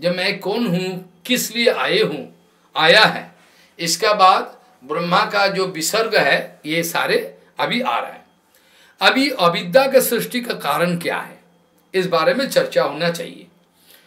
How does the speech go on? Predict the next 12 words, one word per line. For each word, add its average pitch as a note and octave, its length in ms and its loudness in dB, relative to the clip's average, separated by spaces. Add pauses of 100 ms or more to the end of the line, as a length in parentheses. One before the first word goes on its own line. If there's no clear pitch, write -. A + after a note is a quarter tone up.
(200)
क्या B3 160 8
दरकार G#3+ 540 2
था F#3 60 2
अविद्या, E3+ 680 0
जिसके E3 320 -4
जीवों E3+ 360 -4
का F3 140 0
क्लेश F3 600 -2 (380)
पहुं-, D#3 120 -12 (440)
पहुंचता D3+ 380 -2
है? F3 420 0 (1500)
कारणोन्वसायी G#3+ 1500 2